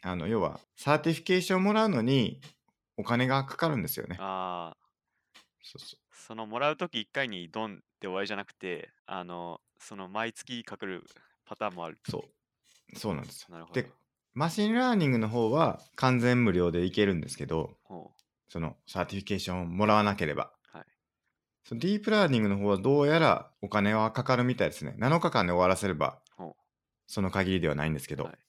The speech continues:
Speaker 1: 七日間無料で受けられるんで、
Speaker 2: はい。
Speaker 1: まあ、その七日間で終わらせれば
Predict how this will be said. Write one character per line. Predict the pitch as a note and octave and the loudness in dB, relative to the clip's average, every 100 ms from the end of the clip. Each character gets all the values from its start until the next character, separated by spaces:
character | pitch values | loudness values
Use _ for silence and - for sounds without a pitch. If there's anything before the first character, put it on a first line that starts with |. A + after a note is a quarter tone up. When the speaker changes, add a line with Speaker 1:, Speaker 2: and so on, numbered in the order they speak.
| - | -4
Speaker 1:
七 | B2 D3+ | 0 2
日 | D#3+ | 2
間 | C3 F#2 | 2 2
無 | E2 | 2
料 | E2 D#2+ C#2 - _ _ _ _ _ _ | 0 0 -2 -10 _ _ _ _ _ _
で | F#2 F2+ - | -4 -4 -4
受 | F2 F2 | -4 -2
け | |
ら | D#2+ | 0
れ | E2 | -2
る | D#2+ | -4
ん | D2+ | -4
で、 | D2 C#2+ - | -6 -6 -8
Speaker 2:
は | |
い。 | - _ _ - | -20 _ _ -10
Speaker 1:
ま | |
あ、 | G#2+ | -4
そ | B2 | 0
の | |
七 | B2+ B2 A#2+ | 2 2 2
日 | A#2 | 0
間 | A2+ F2+ | 0 0
で | E2+ | 0
終 | F2 | 2
わ | |
ら | F2 | 0
せ | F2 E2 | -2 -4
れ | D2+ | 0
ば | B2+ C3 | 2 2